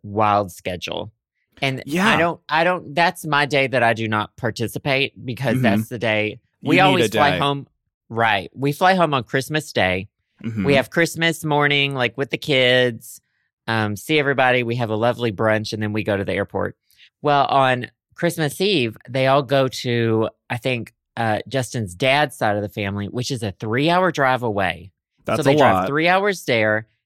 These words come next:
Speaker 1: hang out all day, and then drive three hours back. But this year, they also had to pick someone up,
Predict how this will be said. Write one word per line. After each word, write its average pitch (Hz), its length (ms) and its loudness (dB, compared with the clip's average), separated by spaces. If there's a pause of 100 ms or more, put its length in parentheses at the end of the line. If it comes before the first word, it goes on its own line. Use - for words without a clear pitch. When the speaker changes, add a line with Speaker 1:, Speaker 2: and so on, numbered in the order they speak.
(120)
Speaker 1:
hang 156 220 0
out 131 180 2
all 143 220 4
day, 120 400 2
and 120 120 -6
then 120 100 -4
drive 110 260 -2
three 120 200 -2
hours 110 280 -2
back. 101 440 -2
But 123 200 -4
this 240 260 2
year, 117 240 4
they 131 160 0
also 147 300 0
had 131 240 0
to 110 360 -2 (440)
pick 151 160 0
someone 180 320 -2
up, 98 240 -2